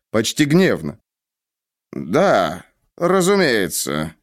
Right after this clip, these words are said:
Однако сказал он это так, словно был вовсе не уверен в том, что говорит. Я чувствовал, как у него в голове вертятся вопросы и отговорки.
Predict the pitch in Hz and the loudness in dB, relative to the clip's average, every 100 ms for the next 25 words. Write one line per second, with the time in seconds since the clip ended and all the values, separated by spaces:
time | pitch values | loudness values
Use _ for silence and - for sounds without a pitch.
0 | _ _ _ _ _ _ - 85 87 104 | _ _ _ _ _ _ -4 -2 0 0
1 | 107 101 110 135 160 147 147 143 - 175 | 0 -2 0 0 2 2 2 0 0 -2
2 | 151 - 156 139 135 147 131 104 127 - | -2 0 0 2 0 2 2 2 0 0
3 | 139 165 180 165 101 - 87 - 92 92 | 0 2 2 2 0 -2 -4 -2 -4 0
4 | 95 95 85 - _ _ _ - 101 98 | 0 0 -2 -6 _ _ _ -4 0 0
5 | 87 156 160 - 127 120 117 117 117 117 | 2 2 2 2 2 2 0 0 0 2
6 | 113 101 110 123 143 123 120 117 - 117 | 0 0 0 2 2 2 0 -2 0 0
7 | 110 82 117 107 127 123 110 127 151 139 | 0 0 0 0 2 2 2 0 2 2
8 | - - 71 | 0 -8 -18